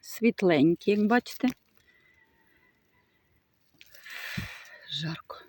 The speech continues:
І сам кущ невисокий. Е, не скажу, що цей кущ, вже, як бачите, він великий. Ну, цей кущ тут росте вже, мабуть, років п'ять на новому місці. Ну, це точно. Просто в-, величезний кущ.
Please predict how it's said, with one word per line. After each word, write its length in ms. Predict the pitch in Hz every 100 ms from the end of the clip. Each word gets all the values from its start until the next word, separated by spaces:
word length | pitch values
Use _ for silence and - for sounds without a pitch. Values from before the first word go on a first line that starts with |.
| _ _ _ _ _ _ _ _ - - - - _ _ _ _ _ _ _ _ _ _ _ _ _ _ - -
І 100 | 208
сам 280 | 214 - 226
кущ 320 | - 302 - -
невисокий. 840 | 254 247 240 - 175 - 180 170 -
Е, 240 | 156 160 170 - - _
не 220 | - - 185
скажу, 400 | - 208 240 226
що 220 | - 202 -
цей 220 | 214 196
кущ, 320 | - 190 -
вже, 120 | 190 190
як 100 | 185
бачите, 380 | 214 214 -
він 160 | 190 180 - - - - -
великий. 720 | 170 240 240 151 143 - 240 262 - _ -
Ну, 260 | 202 214 262
цей 160 | - 320
кущ 320 | - 277 -
тут 240 | 226 -
росте 380 | 202 214 - 262
вже, 180 | 240 240
мабуть, 440 | 220 202 220 208
років 500 | 202 233 - 233 - - - - - - _ _ _ _ _ _ _ -
п'ять 380 | 185 208 175
на 60 | 165
новому 200 | 156 151
місці. 460 | 151 147 - - 160
Ну, 120 | 180
це 160 | -
точно. 500 | 208 190 160 - 151
Просто 440 | 156 202 233 - 220
в-, 180 | 202 -
величезний 720 | 180 196 202 - 151 156 147
кущ. 360 | 139 - 143 -